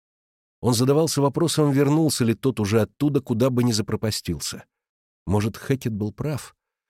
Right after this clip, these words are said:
Может, он зашёл куда-нибудь в паб, да хоть в тот же самый сноп ячменя, чтобы уберечься от непогоды и согреться. Но на самом деле Страффорд так не думал. Нет, всё было вовсе не так.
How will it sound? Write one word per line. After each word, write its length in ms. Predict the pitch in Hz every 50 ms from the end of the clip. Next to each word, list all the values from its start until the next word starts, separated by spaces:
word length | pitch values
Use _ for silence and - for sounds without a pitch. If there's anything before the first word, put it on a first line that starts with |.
| _ _ _ -
Может, 240 | 101 120 123 110 123
он 100 | 120 117
зашёл 340 | 98 110 - - - 139 131
куда-нибудь 520 | - 131 120 123 120 120 120 113 - -
в 140 | - - _ _
паб, 280 | _ 104 92 67 - -
да 100 | - 92
хоть 180 | 101 - 123 -
в 80 | - -
тот 180 | - 170 139
же 80 | 117 123
самый 320 | - - 147 139 135 127
сноп 320 | - - - 135 143 135 -
ячменя, 560 | 127 - - - 131 131 123 110 101 90 - _ _ _ _ _
чтобы 280 | _ - - 135 127 123
уберечься 680 | - - 120 107 110 120 120 127 110 - - - - 101
от 100 | 87 110
непогоды 500 | 104 92 - 101 101 110 131 120 110 107
и 40 |
согреться. 680 | 101 - - 101 101 98 87 73 - - - - - - _ _ _ _ _ _ _ _ _ _ _
Но 120 | 87 101 107
на 120 | 107 101
самом 420 | - - - 127 131 135 131 131
деле 200 | 123 127 131 131
Страффорд 600 | 120 - - - 104 110 127 127 - - 131 131 - _
так 200 | 101 90 - -
не 120 | 92 101
думал. 420 | 98 87 85 73 73 - - - _ _ _ _ _ _ _ _ _ _ _ _ _
Нет, 680 | - 85 82 80 - 78 - - - _ - - - _ _ _ _
всё 240 | - - - 101
было 280 | 92 87 98 101 98 95
вовсе 400 | 87 82 98 104 - - - 87
не 100 | 90 95
так. 400 | - _ - - - - - -